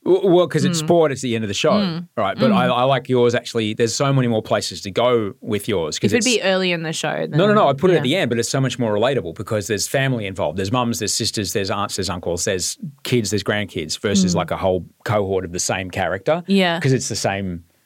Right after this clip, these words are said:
Speaker 1: cohort. Like, that bus is full of men
Speaker 2: Yeah.
Speaker 1: between thirty-five and sixty. You know,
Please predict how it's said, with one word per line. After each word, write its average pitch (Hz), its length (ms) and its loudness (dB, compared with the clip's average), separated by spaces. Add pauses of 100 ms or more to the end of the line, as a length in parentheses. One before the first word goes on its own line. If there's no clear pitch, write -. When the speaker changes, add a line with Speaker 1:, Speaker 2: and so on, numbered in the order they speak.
(760)
Speaker 1:
cohort. 92 360 0
Like, 101 160 -2
that 107 160 0
bus 87 200 -4
is 98 80 -4
full 95 200 -4
of 85 100 -4
men 78 400 -6
Speaker 2:
Yeah. 180 300 2
Speaker 1:
between 90 320 -4
thirty-five 85 560 -2
and 87 160 -6
sixty. - 400 -8 (500)
You 92 100 -4
know, 113 220 -2